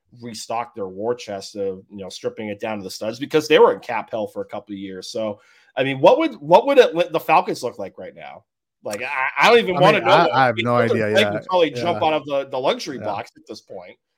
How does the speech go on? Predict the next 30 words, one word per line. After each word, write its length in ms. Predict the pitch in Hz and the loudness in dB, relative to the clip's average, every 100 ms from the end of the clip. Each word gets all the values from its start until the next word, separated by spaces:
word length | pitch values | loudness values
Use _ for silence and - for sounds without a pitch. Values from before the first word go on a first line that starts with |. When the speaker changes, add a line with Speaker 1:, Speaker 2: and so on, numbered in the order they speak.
| _ _ _ | _ _ _
Speaker 2:
'Cause 160 | 202 170 | -2 2
Desmond 400 | 143 233 294 190 | 4 4 4 6
Ridder 180 | 254 247 | 4 4
played 240 | - 170 | 0 0
all 160 | 147 131 | 0 0
right. 240 | 180 104 | -2 -2
I 60 | 107 | -4
mean, 140 | 110 | -4
the, 200 | 113 110 - | -6 -8 0
part 120 | 156 | 0
of 40 | |
the 60 | 123 | 2
reason 200 | 131 127 | 0 0
why 80 | 117 | -2
the 80 | |
Falcons 340 | 104 113 113 110 | -2 -2 -4 -6
are 60 | |
two 220 | 101 123 117 | -10 -8 -6
and 80 | |
oh 60 | 127 | -4
right 200 | 139 107 | -4 -4
now 160 | 104 101 | -4 -6
is 80 | |
because 380 | 101 107 - 107 | -6 -10 -8 -8
they're 100 | 101 | -8
getting 400 | 107 120 113 110 | -4 -4 -4 -6
good, 320 | 107 123 135 | -4 -2 -4
not 380 | 202 269 165 98 | -4 -4 -4 -6
good, 280 | - 165 139 | -2 0 0
but, 180 | 127 | -4